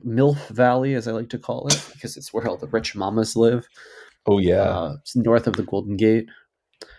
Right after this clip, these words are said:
Speaker 2: North of the Golden Gate. So is that
Speaker 1: Mm-hmm.
Speaker 2: Sausalito?
Speaker 1: Near Sausalito, yeah. Sausalito's kind of part of, uh, Marin County, all that area. You got the rolling
Speaker 2: Oh.
Speaker 1: hills, you got the ocean, you got all the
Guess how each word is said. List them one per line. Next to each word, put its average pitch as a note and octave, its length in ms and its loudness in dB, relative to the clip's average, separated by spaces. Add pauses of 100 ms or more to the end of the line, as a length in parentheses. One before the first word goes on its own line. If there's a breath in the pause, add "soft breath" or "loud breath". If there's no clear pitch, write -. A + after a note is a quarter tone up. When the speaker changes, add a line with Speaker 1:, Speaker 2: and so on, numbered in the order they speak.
(160 loud breath)
Speaker 2:
North A#2+ 380 0
of C#3+ 160 -16
the B2 80 -8
Golden G2+ 380 -4
Gate. F#2+ 360 -12
So A2 200 2
is G2+ 80 2
that A2+ 180 4
Speaker 1:
Mm-hmm. B2+ 140 4
Speaker 2:
Sausalito? G#2+ 760 -2 (520 soft breath)
Speaker 1:
Near D3 220 6
Sausalito, F#2 600 -2
yeah. G2+ 240 -4 (240)
Sausalito's G#2+ 580 0
kind G#2+ 240 -2
of G#2 60 -4
part G2+ 240 -2
of, G2+ 240 -2
uh, F#2+ 380 -4
Marin G2 400 -4
County, F#2+ 400 -8
all F#2+ 220 -2
that F#2 180 -2
area. F#2 440 -6
You G#2 120 -4
got A#2 140 2
the A2+ 100 -2
rolling G2+ 420 2
Speaker 2:
Oh. - 20 -6
Speaker 1:
hills, A2 400 4
you G#2+ 60 -4
got G2+ 160 -8
the - 160 -14
ocean, G2+ 480 -4
you G2 80 -10
got G2 140 -4
all F#2+ 100 -4
the - 220 -10